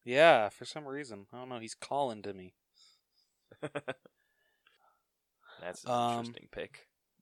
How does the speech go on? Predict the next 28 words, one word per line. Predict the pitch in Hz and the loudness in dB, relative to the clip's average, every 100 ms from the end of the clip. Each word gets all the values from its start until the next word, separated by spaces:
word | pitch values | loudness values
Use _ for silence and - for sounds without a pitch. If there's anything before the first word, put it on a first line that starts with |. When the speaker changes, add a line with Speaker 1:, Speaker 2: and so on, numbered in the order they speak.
| - | -4
Speaker 1:
<laughs> | - - 135 | -4 -4 -4
Right? | 120 143 - _ _ _ _ _ - - _ - | 0 0 -2 _ _ _ _ _ -20 -20 _ 0
Um, | 127 123 | 0 0
and | 123 | -4
then | 123 | -6
these | 127 160 | -6 -4
next | 147 131 - | -2 -2 -4
two, | - 127 131 151 151 | 2 4 6 4 0
I | 123 120 | -2 0
had | 127 117 | 0 -2
no, | 120 123 - | 0 -2 -4
a-, | - 139 151 | -6 0 4
actually, | 180 - 131 | 4 2 -2
these | 185 220 | -4 -4
next | 214 - | -4 -6
four, | - 170 127 | 0 4 6
I | 135 | 6
had | 117 | 2
no | 123 127 | 0 0
idea | 120 113 117 | 0 -2 -4
these | 107 107 | -6 -8
things | - 113 | -8 -8
existed. | 101 95 101 - 90 85 _ _ _ _ _ _ _ _ _ _ _ _ | -10 -10 -8 -8 -10 -14 _ _ _ _ _ _ _ _ _ _ _ _
Uh, | 120 123 117 113 110 - - | 2 4 6 4 0 -6 -8
we | 127 | 2
got | 131 120 | 2 2
Mayor | 131 151 185 | 2 4 4
McCheese. | 165 156 - - - 151 117 113 147 - | 4 -2 0 0 0 -2 -6 -6 -4 -6